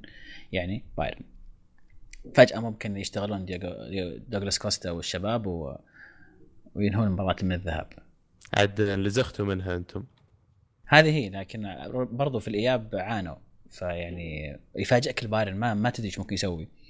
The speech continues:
Speaker 1: هو، هو راح تكون ممتعة من ناحية التكتيك. يعني أنا راح أستمتع من ناحية كيف إن بيب راح يوظف لعيبته، وكيف سيميوني راح يقفل ويلعب على المرتدات.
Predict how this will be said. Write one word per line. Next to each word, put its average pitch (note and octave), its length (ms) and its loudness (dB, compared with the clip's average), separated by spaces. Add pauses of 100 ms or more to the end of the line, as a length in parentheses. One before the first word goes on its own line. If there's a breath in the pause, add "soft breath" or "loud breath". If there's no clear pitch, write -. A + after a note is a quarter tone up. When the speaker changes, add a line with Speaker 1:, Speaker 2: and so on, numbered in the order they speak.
(460 loud breath)
Speaker 1:
هو، G3 180 12
هو G3 320 2
راح D3 160 -4
تكون - 220 -6
ممتعة E3+ 300 -2
من A2+ 140 -4
ناحية C3 380 -4
التكتيك. - 580 -12
يعني F2 180 -6
أنا G#2+ 240 -6 (140)
راح G2 200 -6
أستمتع G#2 380 -4
من F#2+ 160 -4
ناحية G#2 200 -4
كيف - 340 -6
إن F#2+ 160 -2
بيب A2 200 -2 (360)
راح F#2+ 100 -4
يوظف G2+ 320 0
لعيبته، G#2 460 0 (600 loud breath)
وكيف - 220 4
سيميوني C3 440 4
راح C3+ 180 2
يقفل D3 380 0
ويلعب B2 300 2
على A2 60 0
المرتدات. G2 600 -8